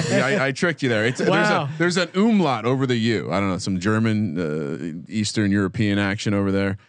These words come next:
Speaker 2: Yeah. So I, I'm also on him again. I think I, I, I've not done a ton of the,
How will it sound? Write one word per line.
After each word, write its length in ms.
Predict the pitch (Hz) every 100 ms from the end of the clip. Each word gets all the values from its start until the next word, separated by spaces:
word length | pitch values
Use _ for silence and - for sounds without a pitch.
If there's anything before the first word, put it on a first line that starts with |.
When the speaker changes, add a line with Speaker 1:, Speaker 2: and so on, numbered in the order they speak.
| _ -
Speaker 2:
Yeah. 180 | 143 131
So 140 | -
I, 120 | 135 143
I'm 180 | 147 160
also 380 | 139 156 175 151
on 180 | 151
him 220 | 151 143 139
again. 340 | 127 143 135
I 80 | 123
think 300 | 139 147 - _ _ _ _ _ _ _ _ _ -
I, 120 | 147 - -
I, 160 | 156 196
I've 160 | - 196
not 260 | 220 247 202
done 160 | 220
a 80 | 185
ton 240 | 135 170
of 80 | 175
the, 100 | 147